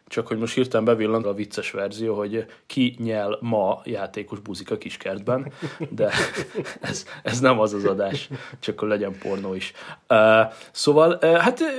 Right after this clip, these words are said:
jelentem, nyertem, mondjuk, ö, pff, ez igazából az Apple nyert. <laughs> Nem, én, én, én nem nyertem, én csak megkaptam a, a, a pénzömért azt, amit kértem. Na, nem kevés pénzünkért,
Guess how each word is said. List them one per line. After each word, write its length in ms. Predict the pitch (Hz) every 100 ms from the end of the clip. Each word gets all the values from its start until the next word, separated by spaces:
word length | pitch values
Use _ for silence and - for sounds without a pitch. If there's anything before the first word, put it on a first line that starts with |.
| 262
jelentem, 420 | 302 135 123 156
nyertem, 720 | 165 170 123 - 131 139 147
mondjuk, 600 | 147 143 139 143 139 135 151
ö, 320 | 143 143 139 - 156 131
pff, 180 | - 139 - _
ez 120 | 123
igazából 480 | 127 135 123 101 107
az 100 | 107
Apple 340 | 113 - 95
nyert. 480 | 92 98 110 - - - - - - - _ _ _ _ _ _ - -
<laughs> 200 | - 117 - - - _ _ _ _ _ _ 160 156 - - 185 160 131 -
Nem, 360 | 120 113 110
én, 280 | - 113 113 -
én, 220 | 113 113
én 200 | 113 117
nem 160 | 127 120
nyertem, 380 | 110 123 139
én 100 | 127
csak 180 | 117 117
megkaptam 520 | 117 107 104 87 101 101
a, 160 | 101
a, 80 | 107 -
a 260 | 107 107
pénzömért 580 | - 110 101 98 98 -
azt, 220 | - -
amit 200 | - 98
kértem. 520 | - - - - 101 - _ _ _ _ _
Na, 140 | 120
nem 180 | 120 110
kevés 320 | - 104 101
pénzünkért, 760 | - 110 101 101 98 101 98 -